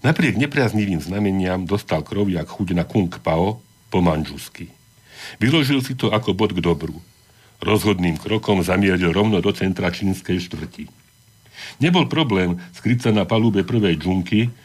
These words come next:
ktorá sa hojdala na lenivej hladine stoky, a tam urobiť kamufláž. V podstate iba prevrátil sako. Orientoval sa podľa mapky. Míňal mrakodrapy plné gestikulujúcich domorodcov a ohnízk uprostred izieb.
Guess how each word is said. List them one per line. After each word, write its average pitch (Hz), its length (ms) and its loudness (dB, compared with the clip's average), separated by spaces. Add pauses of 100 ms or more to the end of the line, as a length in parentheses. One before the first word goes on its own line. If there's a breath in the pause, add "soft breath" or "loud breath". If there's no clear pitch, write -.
(200 loud breath)
ktorá 110 240 2
sa 90 320 -4
hojdala 101 560 2
na 82 160 -2 (400)
lenivej 95 560 2
hladine 92 400 0
stoky, 90 480 -2 (720 loud breath)
a 85 120 -4
tam 113 280 4
urobiť 92 440 0
kamufláž. - 760 -6 (400)
V - 80 -20
podstate 113 440 -2
iba 90 200 0
prevrátil 87 600 -2
sako. - 400 -8 (880 loud breath)
Orientoval 139 520 2
sa 117 140 -2
podľa 110 320 0
mapky. - 460 -4 (680 loud breath)
Míňal 120 400 2
mrakodrapy 104 680 -2
plné 107 340 2
gestikulujúcich 90 840 -2
domorodcov 92 680 -2
a - 220 -12
ohnízk 90 480 0
uprostred 87 600 -2
izieb. 73 400 -10